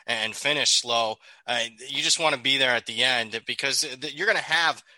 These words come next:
bad weeks. You're gonna have bad months. Hell, you can even have bad seasons. But, but even in bad seasons, I mean, you, you don't wanna go completely bust. And obviously, the, the, the key to that is you, you never wanna overextend yourself.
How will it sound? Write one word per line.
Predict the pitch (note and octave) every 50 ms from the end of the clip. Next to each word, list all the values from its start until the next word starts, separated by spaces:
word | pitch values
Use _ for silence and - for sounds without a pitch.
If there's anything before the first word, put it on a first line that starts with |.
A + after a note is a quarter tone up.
| _ _
bad | C3 A#2+ A#2 A#2 G#2+
weeks. | G#2 A#2 C#3 D#3+ - - - - -
You're | B2+ D3
gonna | D#3 B2+ B2
have | A#2+ A2
bad | A#2+ B2 B2 B2 A#2
months. | A2+ A#2 C3+ C#3+ - -
Hell, | B2+ B2+ B2+
you | B2 B2+
can | C#3 D#3+ B2+
even | A#2+ A#2 A2+
have | A2+ A#2 G#2+ G2+
bad | A#2+ A#2 A2+ G#2
seasons. | - - C#3 C#3+ C#3+ B2+ A#2 A2+ G#2+ G2 - - - - - _ _ _ _
But, | - B2+ B2 A#2 A#2+
but | D3 C#3+
even | D3 D#3+ E3 E3+ D3+
in | C#3 A#2+
bad | A2 C#3+ C#3+ C#3 C3+ -
seasons, | - - - D3 D3+ D3+ B2 B2 A#2 A2 A2 A#2
I | A2+
mean, | A#2 A#2+ A#2+ A#2+
you, | B2 B2+ C3 C3+ C3+
you | C3+ C#3+ D3
don't | D3 C3+ B2+
wanna | B2+ C3 B2 A2+ G#2 _ _ - -
go | - B2 A#2+ B2
completely | - - A2+ G2+ - - C#3 C3+ B2 A2+ G#2+
bust. | G2 G2+ A#2+ A#2 A2+ G#2+ - - A#2
And | A2 G#2 G2+ - - - - -
obviously, | - C3+ C#3 C3+ B2 - - C3 A#2+ A2+ - - - - _ _
the, | B2 B2+ A#2 A2 -
the, | C3 A#2+
the | A#2 C3
key | - - - D3+ C#3
to | B2
that | A2+ A2+ A2 G#2+ G#2+
is | A#2 A#2 A2 A#2 A#2+ A2 A2 A#2 A2 A#2 B2 -
you, | D3+ D#3 D#3+ D#3+ D3
you | D3+ D#3 D#3
never | D#3 D#3 D3 D3
wanna | C3+ C3 C3 B2+
overextend | B2 A#2+ A#2+ A#2+ A2+ - - - A2+ G#2+ G#2+ G#2+
yourself. | G#2 G2 - - G#2+ G#2 G#2+ G#2